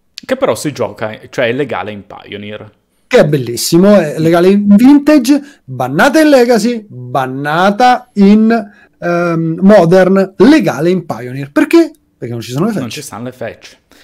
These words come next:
Speaker 1: Carta incredibile con le fetch. E non abbiamo solo quello.
Speaker 2: Esatto,
Speaker 1: Abbiamo,
Speaker 2: vai, vai, vai. Vai,
Speaker 1: citiamo
Speaker 2: esponi.
Speaker 1: B T E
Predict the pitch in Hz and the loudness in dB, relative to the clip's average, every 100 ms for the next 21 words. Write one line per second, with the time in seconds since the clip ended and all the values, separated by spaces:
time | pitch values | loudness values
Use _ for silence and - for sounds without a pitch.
0 | _ _ - 113 113 110 110 131 127 123 | _ _ -16 -14 -10 -8 -6 -8 -12 -12
1 | 107 107 107 104 92 - - 104 110 - | -12 -12 -18 -16 -18 -18 -16 -14 -14 -12
2 | 117 90 - - _ _ _ - 156 170 | -12 -12 -20 -20 _ _ _ -8 -4 -2
3 | 156 139 160 127 135 117 - 123 90 90 | -2 -2 -4 -6 -8 -6 -4 -6 -6 -16
4 | 101 - _ _ _ _ - 120 113 117 | -20 -20 _ _ _ _ -8 -8 -8 -4
5 | 123 160 117 123 127 - 139 131 117 _ | -2 0 -2 -8 -12 -12 -8 -6 -8 _
6 | _ 151 165 165 160 190 220 180 165 - | _ 0 4 4 4 4 4 4 2 -2
7 | - 131 156 170 - 151 117 120 | -16 -10 -10 -10 -6 -4 -2 -4